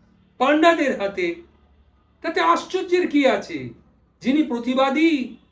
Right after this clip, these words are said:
যিনি শূদ্রদের আপনজন ভাবেন, তিনি তো ব্রাহ্মণ পুরোহিতদের, ব্রাহ্মণ্যবাদীদের, যারা প্রকৃত ব্রাহ্মণ কখনোই নন,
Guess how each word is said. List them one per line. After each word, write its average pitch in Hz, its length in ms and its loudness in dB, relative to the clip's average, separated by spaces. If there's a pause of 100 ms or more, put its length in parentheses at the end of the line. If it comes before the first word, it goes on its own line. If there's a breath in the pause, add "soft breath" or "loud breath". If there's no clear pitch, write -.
(120)
যিনি 269 220 0
শূদ্রদের 262 600 -2
আপনজন 294 640 0
ভাবেন, 254 500 -2 (1120)
তিনি 254 180 4
তো 277 260 -4 (1120)
ব্রাহ্মণ 247 640 0 (460)
পুরোহিতদের, 247 800 2 (540)
ব্রাহ্মণ্যবাদীদের, 247 1300 2 (1800)
যারা 254 180 2
প্রকৃত 247 320 -2
ব্রাহ্মণ 254 680 2 (640)
কখনোই 285 440 2
নন, 151 380 -4